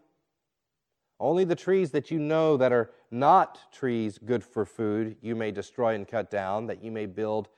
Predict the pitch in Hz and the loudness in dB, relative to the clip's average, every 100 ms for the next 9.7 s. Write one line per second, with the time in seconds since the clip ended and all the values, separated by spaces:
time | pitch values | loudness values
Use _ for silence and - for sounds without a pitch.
0 | _ - 180 165 107 101 95 - 92 107 | _ -8 -2 -2 -2 -2 -4 -6 -8 -6
1 | 92 - 95 104 92 110 101 113 113 - | -8 -12 -8 -6 -4 -4 -6 -8 -12 -8
2 | 131 160 123 92 - 90 113 104 101 95 | 0 2 4 0 -6 -8 -8 -8 -8 -8
3 | - 143 123 - _ _ _ _ _ _ | -4 -4 -4 -8 _ _ _ _ _ _
4 | _ _ _ _ _ _ _ _ _ _ | _ _ _ _ _ _ _ _ _ _
5 | _ _ _ _ _ _ _ _ _ _ | _ _ _ _ _ _ _ _ _ _
6 | _ _ 98 160 156 113 147 156 156 127 | _ _ -2 0 -2 2 4 4 2 -12
7 | - 156 160 143 110 123 120 _ 113 120 | -10 -6 -4 -6 -6 -6 -8 _ -10 -4
8 | 151 131 120 - 147 147 135 113 110 107 | -4 -4 -8 -8 -6 -6 -6 -8 -8 -6
9 | 131 - 117 151 135 113 | -8 -8 -8 -6 -4 -6